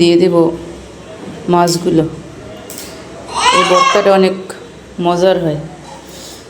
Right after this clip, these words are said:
মাছগুলাই দিয়ে দিলাম এখন আমি, তারপর ভালোভাবে টেলে নিব। আমার দুধ দুপুরে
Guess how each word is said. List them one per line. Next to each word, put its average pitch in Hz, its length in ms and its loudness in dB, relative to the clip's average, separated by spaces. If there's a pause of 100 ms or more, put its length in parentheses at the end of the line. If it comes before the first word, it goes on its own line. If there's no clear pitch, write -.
(200)
মাছগুলাই 190 600 4 (1120)
দিয়ে 185 260 6
দিলাম 170 240 2 (100)
এখন 156 260 -6
আমি, 160 140 -2 (1400)
তারপর 180 320 4 (240)
ভালোভাবে 170 460 2
টেলে 165 240 2
নিব। 165 100 2 (1300)
আমার 202 220 0 (120)
দুধ 185 220 2 (1700)
দুপুরে 214 340 2